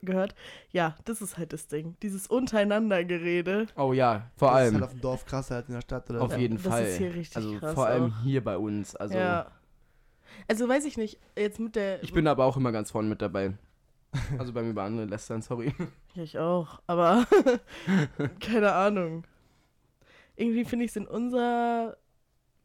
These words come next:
Speaker 1: in unserem Alter nicht so schlimm, aber das sind auch so, so in dem Alter von meiner Mutter oder so.
Speaker 3: Da ist es richtig
Speaker 1: Da ist das so
Speaker 3: nicht schlimm.
Speaker 1: krass.
Speaker 2: Ja, aber was machst du sonst auch hier als Mutter?
Speaker 3: <laughs> Muttern.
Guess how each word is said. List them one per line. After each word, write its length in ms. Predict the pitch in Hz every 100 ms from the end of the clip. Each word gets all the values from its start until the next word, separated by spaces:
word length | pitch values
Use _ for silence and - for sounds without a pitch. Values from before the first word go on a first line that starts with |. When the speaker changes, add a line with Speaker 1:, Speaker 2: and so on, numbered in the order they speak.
| _ - - _ _
Speaker 1:
in 160 | - 165
unserem 260 | 214 247 -
Alter 360 | 185 247 220
nicht 160 | 202 226
so 100 | 185
schlimm, 360 | - 208 220
aber 180 | 170 170
das 140 | 170 -
sind 160 | 214
auch 100 | -
so, 280 | 190 180 175 - _ _ _ _
so 160 | - 226
in 100 | 214
dem 100 | 202
Alter 220 | 202 202
von 220 | - 202 190 185
meiner 200 | 190 180
Mutter 360 | 220 - 160
oder 200 | 139 147
so. 280 | 147 147 156
Speaker 3:
Da 140 | 131 143
ist 100 | -
es 140 | 131
richtig 260 | 135 - 131
Speaker 1:
Da 140 | 226
ist 160 | 240 233
das 320 | 214 202 -
so 200 | 254 269
Speaker 3:
nicht 140 | -
schlimm. 180 | - -
Speaker 1:
krass. 400 | 226 233 233 - -
Speaker 2:
Ja, 140 | 139
aber 120 | 131
was 200 | 123 -
machst 280 | 135 143 -
du 60 | 127
sonst 300 | 117 113 -
auch 140 | 110
hier 180 | 135 120
als 240 | 113 -
Mutter? 440 | 131 123 127 117 131 - 160 - - - 233
Speaker 3:
<laughs> 600 | - - 214 - - 208
Muttern. 480 | 160 311 139 120